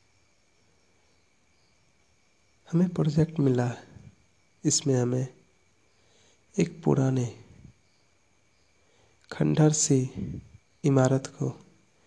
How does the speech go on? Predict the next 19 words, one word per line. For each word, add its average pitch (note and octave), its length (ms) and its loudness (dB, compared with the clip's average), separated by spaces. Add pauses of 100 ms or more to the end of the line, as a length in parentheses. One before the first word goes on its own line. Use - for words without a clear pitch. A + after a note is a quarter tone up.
(360)
एक D#3+ 160 -2
नई C#3+ 320 2
इमारत B2+ 400 -2
में A#2+ 140 0
बदलना C#3 360 -4
है, - 380 -12 (3000)
जहाँ D3 320 2
पे C#3+ 220 4
एक C#3 140 -2
नया B2+ 320 0 (500)
रेस्टोरेंट C#3 540 2
बनाया A#2+ 340 -4
जाएगा। C#3 640 -6 (4000)
हमें E3 200 4
इस F3 160 4
काम D3 260 2
को - 120 -12
करने C3 400 -2
के C3+ 220 -4